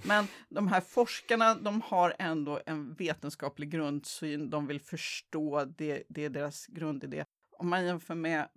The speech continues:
Picknick vid vägkanten, skriven i en annan tidsålder och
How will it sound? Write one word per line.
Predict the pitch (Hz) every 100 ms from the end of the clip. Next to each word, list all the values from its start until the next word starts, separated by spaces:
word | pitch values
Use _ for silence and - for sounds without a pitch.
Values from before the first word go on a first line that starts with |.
| -
Picknick | 165 - 165
vid | 165
vägkanten, | 165 160 143 196 196 180 165
skriven | - 165 147 143 -
i |
en | 147 147
annan | - 160 147 147 151 _
tidsålder | - 156 147 - 151 151 151 135 143 _ _
och | - 131